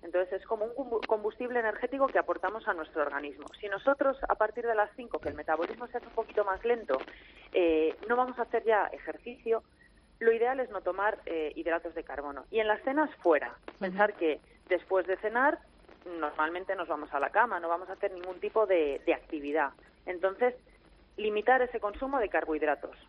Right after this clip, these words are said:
Speaker 1: a partir de las cinco.
Speaker 2: Ujú. Y ya
Speaker 1: Lo
Speaker 2: por
Speaker 1: que
Speaker 2: último, Carla, ¿qué, qué, qué nos, qué, qué nos recomiendas?
Speaker 1: Bueno, una cosa que hace muchísima gente es cuando se da una comilona,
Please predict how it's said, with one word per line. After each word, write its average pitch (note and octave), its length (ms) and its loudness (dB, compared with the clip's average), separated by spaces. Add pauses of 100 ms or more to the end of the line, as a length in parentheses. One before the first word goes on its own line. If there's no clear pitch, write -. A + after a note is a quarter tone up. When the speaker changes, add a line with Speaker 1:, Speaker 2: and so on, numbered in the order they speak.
(340)
Speaker 1:
a G3+ 80 2
partir G3+ 340 0
de B3 100 0
las D3+ 140 -2 (100)
cinco. D3 360 -10 (100)
Speaker 2:
Ujú. G3+ 240 -8 (100)
Y G#3+ 120 -2
ya G#3+ 100 10
Speaker 1:
Lo G#3+ 60 8
Speaker 2:
por A#3 140 8
Speaker 1:
que A#3+ 60 6
Speaker 2:
último, B3+ 360 6
Carla, C4 360 6
¿qué, G#3 380 4
qué, G3+ 360 2
qué G3+ 100 0
nos, G3+ 380 0
qué, F#3+ 240 0
qué G#3 100 -2
nos G3 160 0
recomiendas? E3+ 760 -4 (600)
Speaker 1:
Bueno, F3+ 300 0 (300)
una B3+ 240 2
cosa A3+ 280 -2
que G3+ 120 -2
hace G#3 240 -4
muchísima G#3+ 560 -8
gente B3 340 -6 (220)
es G3 180 -2 (120)
cuando D#3 320 -2
se F3+ 80 -4
da G3 180 4
una G3 260 -4
comilona, B3 580 -2